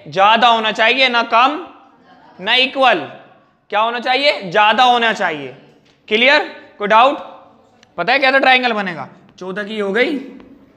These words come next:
छः की हो गई, पाँच की ये हो गई, इस तरह से बन जाएगा।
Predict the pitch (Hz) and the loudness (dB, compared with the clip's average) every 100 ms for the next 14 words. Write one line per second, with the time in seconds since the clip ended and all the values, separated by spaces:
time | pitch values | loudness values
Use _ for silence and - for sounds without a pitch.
0 | _ _ _ _ _ 170 170 208 202 185 | _ _ _ _ _ -2 -2 2 2 4
1 | 220 262 262 - - - _ 160 165 - | 2 0 -6 -14 -20 -20 _ -8 -8 -6
2 | 208 262 - - - 143 123 117 117 - | -8 -8 -12 -16 -8 -6 -6 -8 -12 -18
3 | - - _ _ _ _ _ - _ _ | -20 -20 _ _ _ _ _ -20 _ _
4 | _ - - _ _ - - - - 165 | _ -20 -20 _ _ -20 -20 -20 -12 -10
5 | 165 180 175 175 180 208 226 151 | 0 2 2 0 0 -2 -2 -6